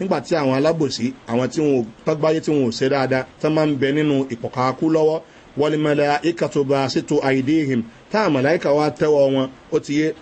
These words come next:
láti gba ẹ̀mí wọn jáde. "أخرجوا أنفسكم." Táwọn màláíkà wá ń sọ fún wọn pé, "Ẹ yọ ẹ̀mí ara yín jáde,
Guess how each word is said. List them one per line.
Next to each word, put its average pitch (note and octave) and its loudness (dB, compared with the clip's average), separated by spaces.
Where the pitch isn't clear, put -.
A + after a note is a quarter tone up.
láti E3 0
gba C3 0
ẹ̀mí B2 2
wọn B2+ 0
jáde. C3 0
"أخرجوا E3+ 0
أنفسكم." C3+ -2
Táwọn A3 2
màláíkà E3+ 2
wá D#3 2
ń D#3+ 0
sọ D#3 0
fún D3+ -2
wọn C#3+ 0
pé, E3 2
"Ẹ D#3+ 2
yọ F3+ 2
ẹ̀mí D#3+ 0
ara E3 2
yín F#3+ -2
jáde, D#3+ 0